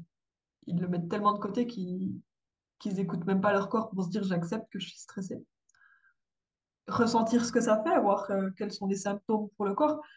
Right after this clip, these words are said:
C'est, c'est intéressant, hein, pour beaucoup de personnes qui sont souvent dans le mental, les entrepreneurs, euh, en tout cas, souvent, ils ont la, ils sont très créatifs et du coup,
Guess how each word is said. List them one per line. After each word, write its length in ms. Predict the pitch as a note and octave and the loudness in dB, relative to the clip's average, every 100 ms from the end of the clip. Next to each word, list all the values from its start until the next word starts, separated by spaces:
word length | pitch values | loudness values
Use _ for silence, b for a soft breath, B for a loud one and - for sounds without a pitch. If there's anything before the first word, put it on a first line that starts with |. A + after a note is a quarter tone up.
| B | B
C'est, 340 | - G#3 F#3+ - | -4 0 0 -2
c'est 160 | - | -4
intéressant, 440 | F#3+ G#3+ G#3+ C#4 C4 | -2 -2 0 4 4
hein, 140 | A#3+ - | 2 -2
pour 100 | G3+ | -8
beaucoup 280 | G3 F#3+ G3 | -8 -8 -10
de 40 | |
personnes 320 | G#3 - G#3+ | -10 -8 -10
qui 140 | G3+ G3 | -8 -10
sont 140 | G3 | -10
souvent 240 | - G3 | -6 -2
dans 120 | F#3+ F#3+ | 0 0
le 60 | F#3 F#3 F#3 | -2 -4 -2
mental, 640 | G3 G3 - A3 A3+ A#3 _ F#3+ | 0 0 -2 0 0 0 _ -4
les 140 | F#3 | -2
entrepreneurs, 480 | F3 F#3 - G3 G3 | -2 -6 -6 -6 -4
euh, 80 | F3 | -8
en 140 | F3 | -8
tout 100 | - | -10
cas, 200 | F#3+ - | -10 -10
souvent, 220 | - G3+ | -10 -6
ils 100 | G3 | -6
ont 100 | F3+ | -4
la, 100 | F3 - | -6 -6
ils 60 | |
sont 140 | - - | -12 -6
très 180 | A3 - | -2 -2
créatifs 480 | A3 G3+ B3 A#3+ | 2 2 4 0
et 60 | F#3 | 2
du 100 | F3 | -2
coup, 160 | - | -2